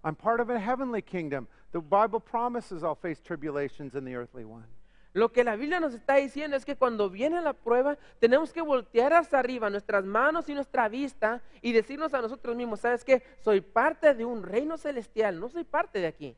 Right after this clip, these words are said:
Speaker 1: Christian, God's will for you is to have a heavenly mindset, and the words you speak should exhibit that, should show that.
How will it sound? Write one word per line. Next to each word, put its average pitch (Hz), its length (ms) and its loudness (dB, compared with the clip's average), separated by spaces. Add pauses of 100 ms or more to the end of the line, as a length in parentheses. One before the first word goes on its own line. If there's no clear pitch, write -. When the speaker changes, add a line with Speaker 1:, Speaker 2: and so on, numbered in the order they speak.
(140)
Speaker 1:
Christian, 202 480 0
God's 202 340 8
will 208 300 4
for 196 200 -4
you 165 320 0
is 170 100 -4
to 196 100 -2
have 175 160 2
a 151 40 -2
heavenly 202 460 0
mindset, 175 540 -2
and 175 100 -6
the 175 60 -4
words 185 400 0
you 247 120 -6
speak - 720 -4 (340)
should 170 220 -6
exhibit 156 500 -4
that, 131 240 -4
should - 160 -14
show 165 300 -4
that. 127 220 -6